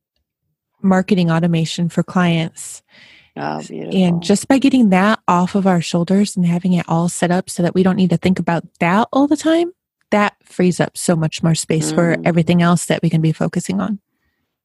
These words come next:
Speaker 2: Oh, beautiful! And that's so necessary. I think, I think it, it, things are just speeding up in the, the technology spaces. I,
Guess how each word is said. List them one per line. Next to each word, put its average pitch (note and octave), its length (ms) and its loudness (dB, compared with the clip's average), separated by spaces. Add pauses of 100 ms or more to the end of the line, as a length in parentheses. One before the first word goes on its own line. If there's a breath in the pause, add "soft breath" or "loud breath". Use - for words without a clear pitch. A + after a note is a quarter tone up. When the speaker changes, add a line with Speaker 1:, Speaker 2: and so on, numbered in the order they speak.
(240)
Speaker 2:
Oh, F3 300 -2
beautiful! D3+ 560 -2
And D#3 180 0
that's E3 260 0
so E3+ 200 2
necessary. D3+ 560 0
I - 20 0
think, D3+ 240 -4
I D3 180 0
think D3+ 260 -6
it, C#3+ 260 -2
it, - 240 -6
things D#3+ 180 0
are D3+ 80 2
just D3 320 -2
speeding D3 400 0
up C#3+ 220 0
in C#3+ 100 -2
the, C#3 260 0
the C#3+ 120 -4
technology C#3+ 640 -6
spaces. C#3+ 580 0
I, D3+ 180 2